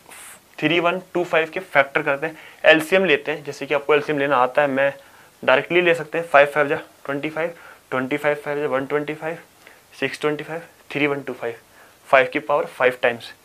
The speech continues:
थ्री फ़ाइव की पावर फ़ाइव टाइम। आपने देखा denominator में सिर्फ और सिर्फ फ़ाइव आया, तो मेरे पास किसका concept है? Terminating का। यानी कि डिनोमिनेटर में सिर्फ फ़ाइव आए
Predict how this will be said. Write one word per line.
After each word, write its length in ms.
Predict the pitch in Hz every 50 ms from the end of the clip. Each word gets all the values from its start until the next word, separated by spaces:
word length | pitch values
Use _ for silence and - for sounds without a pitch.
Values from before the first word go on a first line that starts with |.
| _ _ _ _ _ _ _ _ _
थ्री 260 | - 135 131 127 151 165 156 - - _ _ - _ _ _ _ - _ _ _ _ _ _ _ _ _ _ _ _ _ - _ _ _ _ _ _ _ _ _ _ _ - - -
फ़ाइव 200 | 135 135 135 135 -
की 60 | 151
पावर 300 | 147 - 139 135 156 165 - - _ _ _ _ _ -
फ़ाइव 200 | - 131 123 123 - -
टाइम। 180 | 123 123 123 131 - -
आपने 280 | 143 143 - 170 175
देखा 260 | 156 143 147 143 175
denominator 640 | 185 151 131 143 135 143 151 160 160 160 160 160 180
में 80 | 180 185
सिर्फ 260 | 185 - 170 170 -
और 60 | 165
सिर्फ 200 | 160 - 196 190
फ़ाइव 400 | - - - 151 143 151 151 135
आया, 220 | 120 113 107 110 - _ _ - - - - - - - - _ _ _ _
तो 80 | - 160
मेरे 160 | 156 151 147
पास 180 | 156 165 160 -
किसका 260 | - 147 - - 160
concept 420 | 151 151 151 147 151 143 - -
है? 100 | - - - _ _ _ _
Terminating 580 | 139 131 131 127 123 123 120 117 - 117 120
का। 140 | - 117 117 - _ _ - - - _ _ -
यानी 180 | 131 135 147 143
कि 100 | 160 147
डिनोमिनेटर 540 | 131 127 135 143 143 147 147 147 143 151
में 80 | 151 160
सिर्फ 360 | 160 - - 160 160 - -
फ़ाइव 260 | - 135 139 151 143
आए 280 | 143 147 151 151 - -